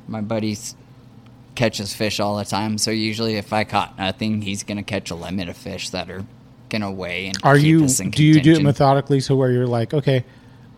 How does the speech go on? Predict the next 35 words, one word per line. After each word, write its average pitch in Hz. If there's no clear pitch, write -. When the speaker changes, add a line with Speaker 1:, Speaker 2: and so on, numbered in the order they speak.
Speaker 2:
if -
you're 151
ca-, 143
catching 147
fish, 143
I'm 127
trying 123
to 117
catch 117
a 107
big 104
one"? -
Speaker 1:
Um, 214
Speaker 2:
Do 175
you 185
do 175
that 170
sometimes? 165
Speaker 1:
we 220
never, 196
the -
cool 220
thing 190
is 185
we 151
don't 190
have 151
the 135
same 139
fishing 117
style. 82
We 117
don't 127
f- 113
Speaker 2:
Cool. 127